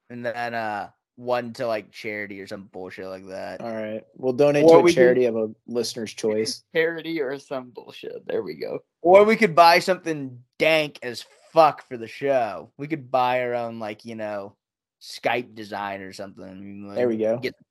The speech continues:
Speaker 1: air horns.
Speaker 2: We can buy our sponsors. <laughs>
Speaker 3: We
Speaker 1: We're our own sponsor. Uh, Flyover Bats is the Flyover, uh, sponsor of Flyover State Sports Show.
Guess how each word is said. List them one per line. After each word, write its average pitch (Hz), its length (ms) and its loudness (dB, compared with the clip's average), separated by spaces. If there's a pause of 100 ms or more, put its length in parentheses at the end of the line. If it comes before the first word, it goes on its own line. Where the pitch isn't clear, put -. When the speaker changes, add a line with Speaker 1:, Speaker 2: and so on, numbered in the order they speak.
(160)
Speaker 1:
air 110 60 -12
horns. 123 500 -8
Speaker 2:
We 185 160 2
can 214 200 4
buy 175 360 6
our 147 140 -6
sponsors. 123 760 -12
<laughs> - 60 -20 (200)
Speaker 3:
We 294 500 4 (500)
Speaker 1:
We're 185 220 12
our 165 180 12
own 165 320 10
sponsor. 131 680 0 (180)
Uh, 139 140 2
Flyover 170 580 10
Bats 156 400 8
is 135 80 -18
the 127 60 -16
Flyover, 135 760 2
uh, 113 140 -2
sponsor 117 500 -6
of 107 100 -14
Flyover 120 360 -4
State 113 260 -12
Sports 110 240 -14
Show. 113 360 -12